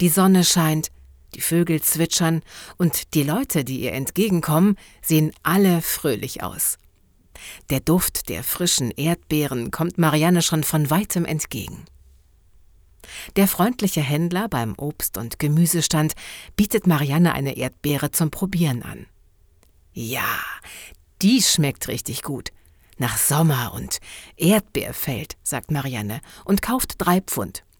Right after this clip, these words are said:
Dazu legt sie noch den Salat in ihren Korb und schlendert weiter über den Markt. Als sie vor dem Kartoffelbauern steht, tippt ihr plötzlich jemand von hinten an die Schulter. Marianne dreht sich um.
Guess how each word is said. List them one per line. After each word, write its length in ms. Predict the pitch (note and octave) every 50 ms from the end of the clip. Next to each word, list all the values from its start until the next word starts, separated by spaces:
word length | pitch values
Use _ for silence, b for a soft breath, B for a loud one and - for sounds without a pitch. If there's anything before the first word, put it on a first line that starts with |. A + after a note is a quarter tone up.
| _ _ _ _ _ _ _ _ _ _ B B B B B B B
Dazu 360 | - G#3+ G3+ - - C#4+ D4+
legt 260 | D4+ B3 G#3 - - -
sie 100 | F#3 E3
noch 180 | D#3 C#3+ -
den 200 | - D3 C#3 C#3
Salat 420 | C3 B2+ B2 A#2 A#2 A#2+ C#3 D#3 -
in 100 | F3+ F3
ihren 260 | D3+ F#3+ F#3+ F#3 F#3
Korb 320 | F#3 F#3 F3+ F#3+ A3 - B B B B B B B B _
und 120 | C4+ B3+
schlendert 440 | - - F#3 F3+ F#3+ G#3+ G#3+ - -
weiter 340 | C#3 C3+ C3+ - D3+ C#3 A2+
über 220 | B2+ C#3 D3 D#3
den 160 | F#3 G3 F#3+
Markt. 420 | E3+ A2+ G2 E2 - - - - - _ _ _ _ _ _ _ _ _ _ _ _ _ _ _ _ _ B B B B B B B B
Als 200 | - E3+ - -
sie 100 | - D#3+
vor 180 | - - D3+ C#3
dem 220 | B2+ A#2+ A#2 A#2+
Kartoffelbauern 800 | - - A#2 - - D#3+ F3 - D3+ C#3 - B2+ C3 B2 B2 C3+ C3+
steht, 340 | - - D3 D#3+ F3 - b b b b b b _ _ _ _
tippt 260 | - A3 B3 B3+ - -
ihr 120 | - C#3+
plötzlich 480 | - - E3 E3+ - - - D#3+ D3 -
jemand 300 | E3+ D#3+ E3 D#3+ D#3 -
von 140 | D#3+ D3+
hinten 340 | C#3+ E3+ E3+ - - E3 C#3+
an 100 | - D#3
die 120 | D#3+ E3 E3+
Schulter. 500 | - - C#3 B2+ B2 - C3 E3+ E3+ - _ _ _ _ _ _ _ _ _ _ B B B B B B
Marianne 460 | E3+ E3 D3+ D3+ C#3 C#3+ E3+ G3 G#3
dreht 240 | F#3+ E3 D#3+ D#3+ -
sich 240 | - F3 D3+ - -
um. 200 | C#3+ C3+ D#3+